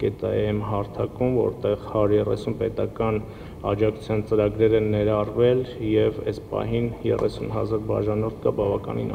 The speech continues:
ակտիվ հարթակ է, որտեղ այդ ծրագրերը մատչելի ձևով ներկայացում են։ Մեր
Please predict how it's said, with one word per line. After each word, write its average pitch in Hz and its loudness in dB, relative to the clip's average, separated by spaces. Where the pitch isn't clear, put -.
ակտիվ - -4
հարթակ 101 -6
է, 117 2
որտեղ 101 0
այդ - -6
ծրագրերը 107 2
մատչելի 104 -2
ձևով 107 2
ներկայացում 101 -2
են։ 143 -4
Մեր 131 4